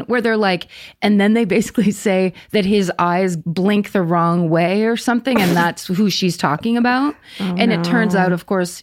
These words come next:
Speaker 1: she was not referring to that person. He was, like,
Speaker 2: Oh.
Speaker 1: across the aisle. She was pointing at someone else. She had already been making a problem. And
Speaker 2: Oh.
Speaker 1: the theory, the prevailing theory became she just wanted to get off the plane.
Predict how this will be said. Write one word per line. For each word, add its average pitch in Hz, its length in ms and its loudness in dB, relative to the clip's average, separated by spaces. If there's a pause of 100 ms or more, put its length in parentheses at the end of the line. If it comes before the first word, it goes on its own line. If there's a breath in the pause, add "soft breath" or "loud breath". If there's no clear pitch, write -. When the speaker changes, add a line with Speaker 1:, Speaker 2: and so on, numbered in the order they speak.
Speaker 1:
she 208 220 -2
was 180 240 0
not 185 260 0
referring 170 440 0
to 175 100 -4
that 151 240 -2
person. 151 360 -4
He 175 80 2
was, 196 240 2
like, 170 140 0
Speaker 2:
Oh. - 140 -8
Speaker 1:
across 165 400 -4
the 175 160 -2
aisle. 151 420 -2 (380 loud breath)
She - 180 -2
was 180 160 0
pointing 175 420 0
at 156 140 -2
someone 165 300 0
else. 156 400 -2
She - 160 -2
had 196 80 2
already 170 280 0 (340)
been 196 300 2
making 165 320 0
a 156 60 0
problem. 156 600 -2 (100)
And 175 280 2
Speaker 2:
Oh. 147 320 -4
Speaker 1:
the 208 100 2
theory, 208 840 0
the 185 320 2
prevailing 214 720 0
theory 185 360 0
became 170 640 0 (420 loud breath)
she - 220 -2
just 202 220 -2
wanted 175 220 0
to 160 40 -4
get 165 120 2
off 151 160 -4
the - 80 -10
plane. - 500 -8